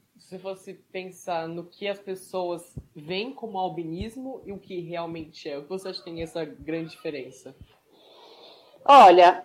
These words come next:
Speaker 2: na verdade, o, a grande diferença tá na informação, porque o fato de eu ter esse estereótipo, por exemplo, né,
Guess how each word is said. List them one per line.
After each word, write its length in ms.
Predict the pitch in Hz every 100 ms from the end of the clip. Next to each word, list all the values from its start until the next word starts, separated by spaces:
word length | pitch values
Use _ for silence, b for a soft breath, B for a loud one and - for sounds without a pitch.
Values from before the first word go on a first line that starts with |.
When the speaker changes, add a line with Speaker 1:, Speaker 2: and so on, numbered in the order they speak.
| _
Speaker 2:
na 160 | 214 208
verdade, 960 | 220 233 214 208 220 247 247 277 269 262
o, 260 | 226 240
a 120 | 233 214
grande 400 | 220 247 285 254
diferença 580 | 269 269 247 277 302
tá 200 | 294 285 269
na 220 | 262 262
informação, 1000 | 285 320 302 302 302 330 339 262 196 180
porque 760 | 202 - 226 208 208 202 196 190
o 100 | 214
fato 460 | - 214 247 269
de 160 | 208 226
eu 200 | 220 226
ter 260 | 226 233 220
esse 160 | 220
estereótipo, 840 | 214 226 208 208 233 277 - 214
por 180 | 202 202
exemplo, 600 | 185 196 247 320 294 185
né, 260 | 190 220